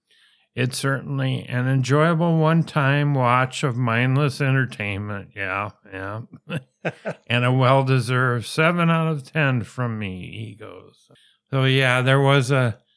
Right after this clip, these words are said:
a nod to the Home Alone movies, too, with the little kid.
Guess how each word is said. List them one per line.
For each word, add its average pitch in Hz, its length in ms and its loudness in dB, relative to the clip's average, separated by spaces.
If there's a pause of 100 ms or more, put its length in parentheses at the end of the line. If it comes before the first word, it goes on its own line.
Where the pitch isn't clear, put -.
(220)
a 110 200 -4
nod 113 540 4
to 104 240 -2
the 92 100 -6
Home 104 380 -4
Alone 101 460 -2
movies, 104 680 -4
too, 120 220 0
with 107 300 -6
the 117 120 -8
little 117 380 -6
kid. 120 480 -6